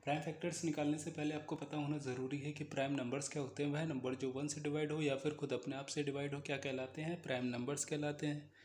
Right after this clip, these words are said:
टू, थ्री, फ़ाइव, सेवन and so on, ये कुछ आपके प्राइम नंबर्स हुए। ठीक है, इसके बाद इसमें आपको फैक्टर्स निकालना आना चाहिए। अगर आप फैक्टर्स निकाल लेंगे तो आपको प्राइम फैक्टर्स अपने आप पता चल जाएंगे। चलिए मैं फ़ोर हंड्रेड के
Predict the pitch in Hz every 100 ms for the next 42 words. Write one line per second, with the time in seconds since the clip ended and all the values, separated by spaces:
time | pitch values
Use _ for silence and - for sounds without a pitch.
0 | - - - - - - 143 143 147 156
1 | 156 - 135 139 143 151 - 143 139 139
2 | 143 - - 143 135 139 147 143 143 139
3 | 143 143 139 139 147 - - - - 131
4 | 127 135 135 - 139 131 123 117 113 143
5 | 143 151 151 151 - - - - - -
6 | 147 160 160 160 - 151 147 156 147 165
7 | 147 - 160 131 - 151 151 156 147 147
8 | 147 147 151 151 160 151 147 143 131 -
9 | 160 151 151 147 131 123 120 127 165 143
10 | - 160 - 127 127 113 - 156 139 127
11 | 117 - 139 147 147 143 143 143 147 -
12 | - - - 147 156 160 156 - 147 143
13 | 139 143 147 -